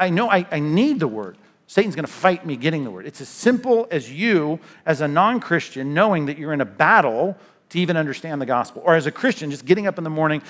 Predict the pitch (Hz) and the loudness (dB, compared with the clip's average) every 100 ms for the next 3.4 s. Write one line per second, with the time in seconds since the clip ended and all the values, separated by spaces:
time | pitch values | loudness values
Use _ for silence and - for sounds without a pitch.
0 | - 131 120 185 196 196 180 180 139 143 | -12 -10 -2 -2 0 0 -2 -2 2 2
1 | 135 147 143 120 - - 170 117 92 156 | 2 -2 -6 -12 -4 0 0 -2 -10 -8
2 | 156 - 208 254 208 196 175 147 156 120 | -10 -2 0 2 -2 -6 -4 0 0 -2
3 | - 92 - - | -8 -14 -18 -20